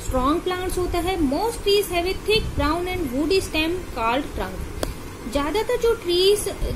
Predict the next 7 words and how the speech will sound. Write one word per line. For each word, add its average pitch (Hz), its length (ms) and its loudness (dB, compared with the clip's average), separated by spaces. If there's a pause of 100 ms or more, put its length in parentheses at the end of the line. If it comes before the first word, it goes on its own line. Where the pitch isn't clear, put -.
(180)
होते 294 240 0
हैं 311 200 2
उनकी 294 320 2
मोटी, 294 600 2
ब्राउन 302 460 -2
और 370 160 0
वुडी, 262 480 0